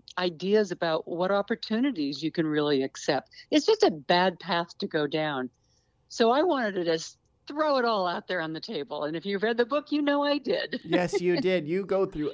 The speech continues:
Speaker 2: everything. My gosh, this is a textbook for how to truly, truly age gracefully, accept it, and embrace it, and live with it, and have fun with it too, you know? The, the
Speaker 1: Yeah, 'cause we don't have a choice. <laughs>
Speaker 2: No, no, you don't.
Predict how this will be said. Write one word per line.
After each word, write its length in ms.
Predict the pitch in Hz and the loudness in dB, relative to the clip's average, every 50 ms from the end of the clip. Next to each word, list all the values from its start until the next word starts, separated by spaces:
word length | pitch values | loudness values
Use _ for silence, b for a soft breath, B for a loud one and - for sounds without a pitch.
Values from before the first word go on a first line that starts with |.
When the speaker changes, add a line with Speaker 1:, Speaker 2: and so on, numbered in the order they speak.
| - - | -4 0
Speaker 2:
everything. 720 | 175 180 190 185 165 170 175 165 160 - 156 143 147 151 | 2 4 4 2 2 -2 -4 -4 -4 -4 -6 -6 -6 -6
My 140 | 151 151 156 | -6 -6 -4
gosh, 360 | 151 170 170 170 160 151 - b b b b b b b b | 0 0 0 0 0 -4 -8 b b b b b b b b
this 180 | 214 214 190 | -2 0 0
is 120 | 214 190 165 | -2 -4 -4
a 60 | 165 | -6
textbook 840 | 156 - - 196 202 196 - - - - - 165 151 120 117 - - b b b b b | -6 -6 -6 -6 -6 -6 -8 -14 -20 -8 -4 -2 -2 -2 -4 -8 -16 b b b b b
for 160 | b - 165 143 | b -6 -6 -4
how 300 | - 175 180 175 175 175 | -2 0 2 2 2 0
to 340 | 175 - - 170 165 160 147 - | -2 -6 -8 -6 -6 -6 -8 -12
truly, 720 | - - - 208 220 233 233 220 208 180 156 151 139 135 131 139 B B B B B B | -14 -10 -6 -2 0 0 0 0 0 0 -2 -2 -2 -4 -6 -10 B B B B B B
truly 760 | - - - - 202 214 208 202 185 165 147 143 139 139 131 - b b b b b b b b b b b b - | -20 -12 -8 -4 -2 -2 0 0 0 -2 -2 -4 -6 -8 -8 -10 b b b b b b b b b b b b 0
age 300 | 175 175 165 170 151 151 - | 4 4 4 4 2 0 0
gracefully, 800 | - 160 160 165 - - - - 160 156 151 160 151 147 147 | 2 2 2 2 0 -2 -6 -6 -4 -4 -2 -2 -2 -4 -4
accept 640 | - 127 - - - - 180 165 156 - - - - | -6 -8 -10 -10 -8 -4 -2 -2 -2 -4 -6 -6 -4
it, 220 | 156 143 135 139 - b b b b b | -4 -4 -4 -6 -10 b b b b b
and 180 | 165 160 165 | -4 -2 0
embrace 600 | 165 160 147 151 156 165 175 180 180 - - - | 0 -2 -2 0 2 2 2 2 0 -2 -4 -2
it, 180 | 185 180 170 - - - | -2 -2 -4 -6 -10 -8
and 280 | - 151 151 156 156 147 | -4 -4 -2 -2 -2 0
live 260 | 170 220 254 233 208 | 2 2 2 2 0
with 220 | 185 180 180 - | -2 -2 -2 -2
it, 140 | 190 185 208 196 | -4 -6 -6 -6
and 140 | 185 170 | -6 -6
have 140 | 175 214 208 | -4 -6 -6
fun 280 | - - 214 214 220 196 | -4 -2 -2 -2 -2 -4
with 160 | 180 165 - | -6 -8 -8
it 220 | 135 - - _ | -8 -10 -10 _
too, 340 | - - 196 160 123 123 135 139 | -4 -2 -2 -2 -2 -4 -4 -2
you 140 | 151 160 | -2 0
know? 220 | 156 156 160 170 170 B B B B B B B | 0 2 0 0 -2 B B B B B B B
The, 220 | 202 196 196 - - | 4 4 4 4 0
the 140 | 202 214 220 | -4 -2 0
Speaker 1:
Yeah, 140 | 311 415 | 0 0
'cause 200 | 427 - 247 233 214 | 2 4 4 4 4
we 120 | 247 269 | 4 4
don't 160 | 277 320 359 | 6 6 4
have 140 | 381 370 302 | 4 2 0
a 40 | - | -2
choice. 520 | - - 330 370 415 392 302 - - 151 | -4 -4 -2 -2 -2 -2 -4 -4 -6 -8
<laughs> 40 | 156 | -4
Speaker 2:
No, 340 | 196 208 226 254 302 349 440 | -2 0 2 4 6 6 4
no, 200 | 302 220 - 285 | 4 4 4 4
you 200 | 294 254 226 214 | 2 2 -2 -4
don't. 340 | 180 214 226 262 269 208 | -2 0 0 0 0 -2